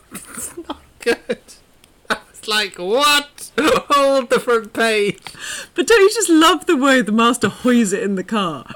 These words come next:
Speaker 2: I must admit, I really
Speaker 1: Yeah, it's like
Speaker 2: enjoyed that. It was like, <laughs> chuck it in there.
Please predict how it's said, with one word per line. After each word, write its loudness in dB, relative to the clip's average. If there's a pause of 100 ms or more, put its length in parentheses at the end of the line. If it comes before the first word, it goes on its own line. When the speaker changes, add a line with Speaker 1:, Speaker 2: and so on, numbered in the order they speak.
(100)
Speaker 2:
I 0
must 0
admit, 2
I 2
really 2
Speaker 1:
Yeah, 4
it's -2
like 0 (100)
Speaker 2:
enjoyed -2
that. -8
It -4
was -6
like, -6
<laughs> -
chuck 0
it 4
in -2
there. -2